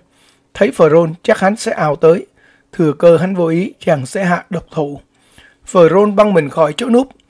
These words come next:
Ông ta giả vờ khựng lại khi thấy Sơn Nhân. Văn Bình đã tính lầm phản ứng của địch. Sơn Nhân không hối hả chạy tới mục tiêu.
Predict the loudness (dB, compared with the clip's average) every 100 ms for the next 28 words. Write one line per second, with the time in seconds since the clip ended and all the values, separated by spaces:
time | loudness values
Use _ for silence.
0 | _ _ _ -2 2 0 0 -2 2 2
1 | 2 -2 -2 0 0 -2 -6 -6 -4 -6
2 | -4 -2 0 -2 -6 _ _ _ _ _
3 | _ _ -2 0 2 0 0 -2 -6 -4
4 | -2 -2 -2 -6 -8 -6 -8 -8 -8 -10
5 | _ _ _ _ _ -6 0 2 2 -2
6 | -2 0 2 2 2 0 -2 -8 -2 -2
7 | -2 -4 0 0